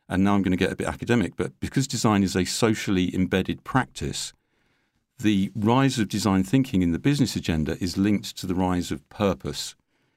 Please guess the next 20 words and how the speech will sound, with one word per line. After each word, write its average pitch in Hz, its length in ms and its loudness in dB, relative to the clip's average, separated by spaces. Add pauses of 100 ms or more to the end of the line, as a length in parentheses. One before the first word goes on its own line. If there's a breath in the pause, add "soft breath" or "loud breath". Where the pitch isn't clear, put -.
which - 240 -4
all 107 240 2
businesses 92 540 0
know 98 320 4
they 92 160 4
need 90 220 2
to 90 80 -6
find, 101 460 2
articulate 85 960 -2
and 80 240 -2
share. 78 460 -2 (460 soft breath)
Um, 95 340 2
and 107 240 2
for 104 200 0
younger 127 400 0
people 101 280 -2
coming 95 260 2
into 110 220 0
the 95 100 -2
workplace, 78 540 -4